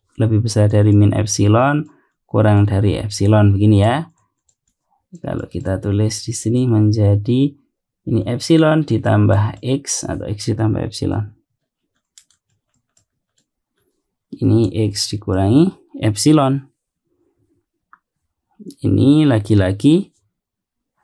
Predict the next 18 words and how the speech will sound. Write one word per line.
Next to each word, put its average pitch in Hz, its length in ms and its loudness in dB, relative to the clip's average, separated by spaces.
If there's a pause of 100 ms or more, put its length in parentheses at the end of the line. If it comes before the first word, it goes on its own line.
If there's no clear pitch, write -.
eh, 101 720 0 (1040)
untuk, 135 1080 2 (3000)
ini 117 160 -2
saya, 92 400 -4
saya 104 160 0
tulis 107 240 0
di - 120 -4
atas 107 240 -4
saja 110 160 -2 (120)
ya. - 40 -10 (560)
Untuk 131 1200 2 (400)
N 143 240 2
lebih 131 320 -2
besar 139 400 -2
dari 110 320 0
si 104 240 0
K 107 200 0
tadi 117 680 0